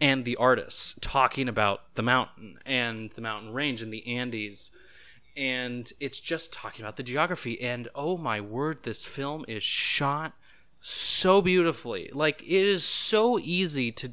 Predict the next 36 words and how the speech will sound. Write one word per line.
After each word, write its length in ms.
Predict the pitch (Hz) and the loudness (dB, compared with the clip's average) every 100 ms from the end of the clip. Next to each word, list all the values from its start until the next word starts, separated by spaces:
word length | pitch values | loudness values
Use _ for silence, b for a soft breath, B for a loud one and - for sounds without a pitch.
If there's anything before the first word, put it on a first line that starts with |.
| - | -14
when 300 | 135 139 135 | -8 -6 -4
it, 140 | 127 - - | -6 -10 -14
when 180 | 143 143 | -8 -6
you're 240 | 135 131 - | -4 -4 -8
coming 420 | - 151 147 143 131 | -6 -4 -4 -6 -8
to, 320 | - 123 117 117 - | -4 -2 -2 -4 -8
to, 260 | 123 113 - - - | -6 -6 -8 -18 -6
like, 220 | 123 - - b b b b b b | -6 -6 -20 b b b b b b
a, 220 | 127 123 117 | 0 0 2
a 140 | 123 | 0
documentary 640 | 120 131 135 127 120 123 117 | 2 2 2 -2 -2 -2 -4
about, 420 | 110 120 117 117 | -2 0 0 0
like, 240 | 107 - | -2 0
some 640 | - 123 110 110 107 104 - - - - - | -2 -2 -2 -6 -12 -16 -18 -20 -20 -20 -14
nature 800 | 131 127 123 - 123 113 113 113 | -8 -4 -4 -4 -2 0 0 0
or 260 | 113 107 | 0 0
mountain 600 | 107 110 110 107 - 110 | 0 0 0 0 -4 -4
or 120 | 110 | -4
thing, 220 | 101 127 120 | -4 -4 -4
to 260 | 117 - | -4 -4
just 240 | 143 147 - | 0 0 2
get 160 | 147 | 0
some 200 | - 123 | 2 -2
B-roll. 680 | 110 120 120 113 98 - - B B 143 | -4 -4 0 0 0 -4 -16 B B -8
And 120 | 127 | -4
it's 120 | 127 | 2
like, 160 | 147 135 | 4 6
"All 180 | 175 151 | 8 8
right, 240 | 117 113 | 6 4
that's 240 | 143 131 - | 2 2 0
the 80 | |
mountain," 300 | 127 117 117 | 0 -2 -2
or 60 | 110 | -4
whatever. 300 | 107 101 107 | -2 -2 -4
But 340 | - 151 - | -6 -8 -8
the, 160 | - 151 | -6 -6